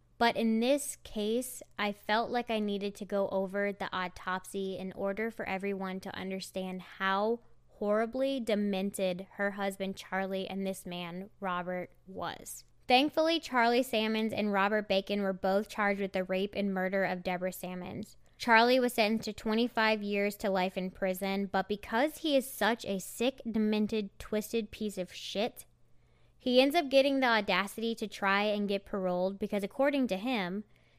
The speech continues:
he served enough of his twenty-five years to life in prison sentence.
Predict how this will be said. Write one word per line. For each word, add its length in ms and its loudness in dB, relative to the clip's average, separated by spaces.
he 240 2
served 400 2
enough 480 0
of 160 -4
his 200 -4
twenty-five 760 -2
years 300 -2
to 120 -6
life 400 -2
in 140 -6
prison 520 -8
sentence. 680 -12